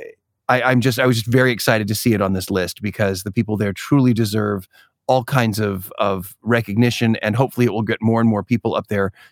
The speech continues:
to experience this, this incredible, um, outdoor museum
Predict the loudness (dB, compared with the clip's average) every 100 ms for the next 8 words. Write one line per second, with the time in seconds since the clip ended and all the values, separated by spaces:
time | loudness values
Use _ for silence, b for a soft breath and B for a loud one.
0 | -2 0 0 0 2 2 2 -2 -6 -2
1 | -2 -2 -8 b b b -2 0 0 2
2 | 0 -2 -2 2 2 2 -2 -4 -10 _
3 | _ -2 -2 -2 -2 -2 -2 0 0 0
4 | -2 -2 -4 -6